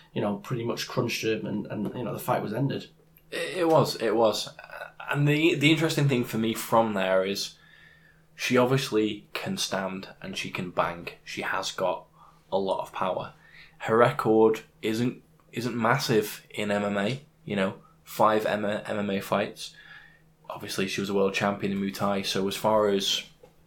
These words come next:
Speaker 2: eh, sort of fight sport, she, she's been under the lights before. She has got experience. In the draw next,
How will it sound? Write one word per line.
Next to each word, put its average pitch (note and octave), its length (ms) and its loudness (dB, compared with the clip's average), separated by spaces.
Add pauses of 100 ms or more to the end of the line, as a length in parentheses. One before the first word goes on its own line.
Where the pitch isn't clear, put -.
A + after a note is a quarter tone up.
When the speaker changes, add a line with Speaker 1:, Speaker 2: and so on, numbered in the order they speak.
(120)
Speaker 2:
eh, - 280 -14
sort - 200 -8
of G2 60 -6
fight C#3+ 300 4
sport, - 400 -2
she, - 320 -8
she's - 280 -8
been A#2 220 0
under A2 180 0
the G2+ 60 0
lights G2 300 -2
before. F#2+ 460 -4 (320)
She - 180 -6
has - 240 0
got G2 160 -2
experience. - 880 -2 (1500)
In C#3 140 0
the D#3 100 4
draw B2 360 6
next, - 580 -4